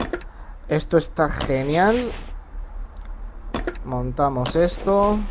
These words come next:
Y ahora esto, que esto ya en principio está todo bien.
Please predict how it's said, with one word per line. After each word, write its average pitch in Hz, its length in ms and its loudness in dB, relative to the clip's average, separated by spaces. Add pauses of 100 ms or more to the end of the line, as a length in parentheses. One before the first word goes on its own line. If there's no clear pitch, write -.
(2000)
Y 202 120 12
ahora 202 160 12
esto, 226 220 10
que 202 80 8
esto 208 200 8
ya 185 160 8
en 175 100 2
principio 175 420 4
está 175 200 4
todo 147 260 6
bien. 170 280 4